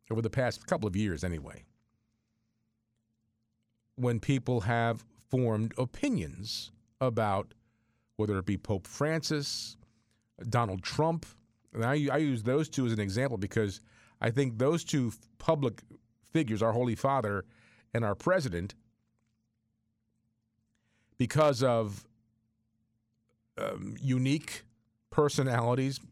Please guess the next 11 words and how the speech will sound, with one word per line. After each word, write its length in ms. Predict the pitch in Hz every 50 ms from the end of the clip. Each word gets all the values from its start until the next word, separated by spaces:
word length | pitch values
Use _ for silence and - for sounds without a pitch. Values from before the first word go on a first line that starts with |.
| -
want 140 | 110 117 120
to 40 | 123
call 240 | 113 127 127 127 131
it 80 | 131
that, 260 | 127 127 131 135 135 - - _ _ _ _ _ _ _ _ _ _ _ _ _ _ _ _ _ _ _ _ _ - -
um, 540 | - - - 53 55 - - - - - - _ _ _ _ _ _ _ _ _ _ _ _ _ _ -
and 400 | - 139 131 123 120 123 - -
so 320 | - - - - 165 175 196
many 240 | 190 185 180 160 139
media 460 | 139 139 147 165 165 165 156 147 139
sources 960 | - - - 151 143 139 143 - - - 101 107 123 160 170 - - -